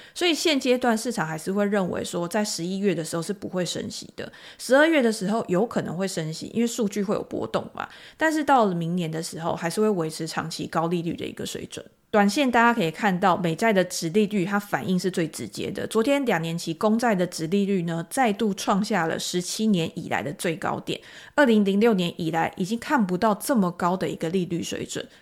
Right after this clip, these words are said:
两年期的公债殖利率一度冲到五点二三九percent的水准，最后收盘的时候是收在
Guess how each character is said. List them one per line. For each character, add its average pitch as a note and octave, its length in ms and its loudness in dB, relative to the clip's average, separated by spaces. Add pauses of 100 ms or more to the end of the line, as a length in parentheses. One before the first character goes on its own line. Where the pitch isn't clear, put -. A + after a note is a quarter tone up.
(100)
两 A3+ 140 4
年 C4 160 4
期 C4+ 120 -2
的 A#3+ 120 4
公 C4 200 2
债 C4 180 4
殖 F#3+ 220 -4
利 A3 140 0
率 A3 180 -2
一 F#3+ 120 -4
度 A3+ 140 2
冲 G#3 300 0
到 G#3 160 4
五 G3 200 0
点 G3 240 0
二 G#3+ 140 2
三 F#3 240 -2
九 E3+ 160 -2
percent E3 380 -4
的 - 100 -6
水 - 240 -6
准， - 240 -4
最 C4 140 4
后 A#3+ 120 4
收 G#3+ 240 2
盘 G3 160 0
的 D#3+ 80 -4
时 D#3+ 120 -4
候 F3+ 100 0
是 F#3+ 60 -2
收 F3+ 240 -2
在 F#3 180 0